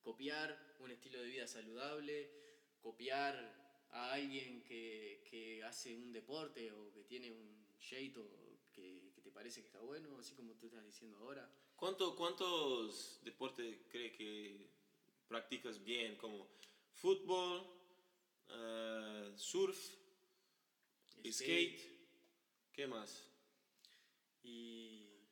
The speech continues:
Speaker 1: bueno, nadar, eh, así como
Speaker 2: ¿El
Speaker 1: de
Speaker 2: ejercicio
Speaker 1: deporte.
Speaker 2: mismo tú haces también?
Speaker 1: Ejercicio, sí, de
Speaker 2: De
Speaker 1: todo. Sí.
Speaker 2: ir
Speaker 1: Hasta
Speaker 2: a la
Speaker 1: podía
Speaker 2: academia y
Speaker 1: decir,
Speaker 2: tal.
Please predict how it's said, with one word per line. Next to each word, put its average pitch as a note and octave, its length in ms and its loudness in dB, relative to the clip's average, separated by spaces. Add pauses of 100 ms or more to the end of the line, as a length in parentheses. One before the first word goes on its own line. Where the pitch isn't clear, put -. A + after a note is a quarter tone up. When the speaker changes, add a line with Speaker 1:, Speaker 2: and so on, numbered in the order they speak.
Speaker 1:
bueno, C3 340 -8
nadar, C3+ 560 -4 (1000)
eh, A2+ 640 -8 (1040)
así C#3+ 240 -10
como A#2+ 560 -8
Speaker 2:
¿El C#3+ 200 2
Speaker 1:
de D3+ 60 4
Speaker 2:
ejercicio E3 560 6
Speaker 1:
deporte. D3 180 10
Speaker 2:
mismo G3 360 8
tú C#3 300 6
haces C3 420 4
también? C#3+ 380 2 (120)
Speaker 1:
Ejercicio, D#3 680 -8
sí, F3 160 -10
de C#3 140 -4
Speaker 2:
De A#2 220 0
Speaker 1:
todo. G#2 380 -4 (180)
Sí. C#3+ 240 -10 (260)
Speaker 2:
ir A2+ 80 -4
Speaker 1:
Hasta A2 380 0
Speaker 2:
a A2+ 40 2
la A2+ 80 4
Speaker 1:
podía A2+ 140 4
Speaker 2:
academia A2+ 300 4
y C#3 160 4
Speaker 1:
decir, B2+ 280 6
Speaker 2:
tal. C3+ 280 0